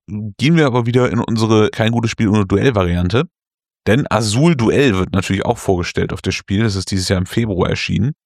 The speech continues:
Und ich muss zugeben, auch das möchte ich mir gerne angucken, weil Azul an sich schon ein cooles Spiel ist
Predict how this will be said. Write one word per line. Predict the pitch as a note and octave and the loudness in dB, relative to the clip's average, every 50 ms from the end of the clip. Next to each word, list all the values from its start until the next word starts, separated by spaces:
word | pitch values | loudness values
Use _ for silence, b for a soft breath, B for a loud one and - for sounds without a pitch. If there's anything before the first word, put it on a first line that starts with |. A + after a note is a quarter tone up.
| _ _ _ _ _ _ _ - | _ _ _ _ _ _ _ -2
Und | G2+ | 0
ich | A2 A2+ | 2 2
muss | A2+ - - | 2 0 -2
zugeben, | - A#2 A#2+ C3+ D3 D3+ C#3+ - | -4 -4 -2 0 0 0 0 0
auch | - - - - | -2 -6 -4 -2
das | A2 G2+ A#2+ D#3 - - - - | 0 0 0 0 -2 -2 0 2
möchte | G#2+ A#2+ C3 - - | 2 2 0 -2 -4
ich | - - | -2 0
mir | A#2+ A#2 | 0 2
gerne | A2 A2 G#2+ G#2+ G2 | 2 2 0 0 0
angucken, | - D3 D3 - - - F2+ F#2+ | 0 -2 0 -2 -2 -2 0 0
weil | F#2+ F2+ | 0 0
Azul | - F#2 F#2 F#2 F2+ F#2+ A#2+ D#3 F3 | 0 0 0 0 -2 0 0 2 2
an | E3 B2+ A#2 | 2 2 0
sich | G2+ B2+ - - | 0 0 -2 0
schon | - - C#3 B2+ | 0 0 0 0
ein | A2 - | -2 -2
cooles | - - A#2 A2+ G2 - | -2 0 0 2 2 0
Spiel | - - - - F2+ F#2 G#2 - | -2 -6 -4 -2 -2 0 2 2
ist | F3 E3+ - | 0 0 -2